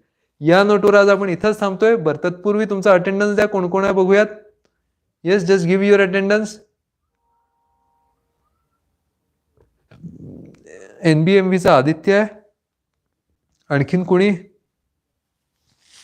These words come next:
आदित्य, साक्षी आहेत, ओके, तेजस्विनी आहेत, आणि कोण?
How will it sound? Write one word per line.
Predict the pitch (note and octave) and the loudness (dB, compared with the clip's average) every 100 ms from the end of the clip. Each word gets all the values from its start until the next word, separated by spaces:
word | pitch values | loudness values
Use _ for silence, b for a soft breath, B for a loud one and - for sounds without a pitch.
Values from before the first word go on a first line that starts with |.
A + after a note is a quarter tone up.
| _ _ _ _ _ _ _ _ _ _ _ _ _ _ _ _ _ _ _ _ _ _ _ _ _ _ | _ _ _ _ _ _ _ _ _ _ _ _ _ _ _ _ _ _ _ _ _ _ _ _ _ _
आदित्य, | C#3 D3 D3 - - D#3 B2 A#2 G#2+ G2+ _ _ _ _ - | -2 -2 -2 -6 0 2 2 -2 -6 -14 _ _ _ _ -10
साक्षी | - C3 - - F#3+ | -2 -2 -2 -2 2
आहेत, | F3+ F3+ F#3 - - _ _ _ _ C#3+ | 4 2 -2 -10 -20 _ _ _ _ -8
ओके, | C3 C3 E3 G3+ - _ _ _ _ - | -8 -4 -4 -4 -12 _ _ _ _ -2
तेजस्विनी | D3+ E3+ F3 F#3 F3+ F3+ | 0 0 -2 -4 -2 -2
आहेत, | E3+ D#3 E3+ F3 - _ _ _ _ _ _ _ _ _ _ _ _ _ _ _ - | 0 0 -2 -4 -10 _ _ _ _ _ _ _ _ _ _ _ _ _ _ _ -4
आणि | C#3+ D#3 | 0 0
कोण? | E3 E3+ E3+ | 0 0 -2